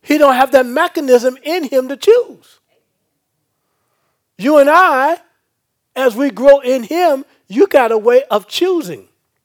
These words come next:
Any questions on that?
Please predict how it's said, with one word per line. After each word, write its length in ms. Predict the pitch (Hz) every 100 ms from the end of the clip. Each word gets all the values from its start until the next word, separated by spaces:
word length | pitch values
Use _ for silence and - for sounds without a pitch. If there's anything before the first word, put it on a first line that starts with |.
| _ _ _ _ _ _ _ _ _ _ _ _ _ _ _ _ _ _ _ _ _ _ _ _ _ _ _ _ _ _ _ _ _ _ _ _ _ _
Any 180 | 160 165
questions 460 | 156 180 - 151 139
on 160 | 131
that? 180 | 98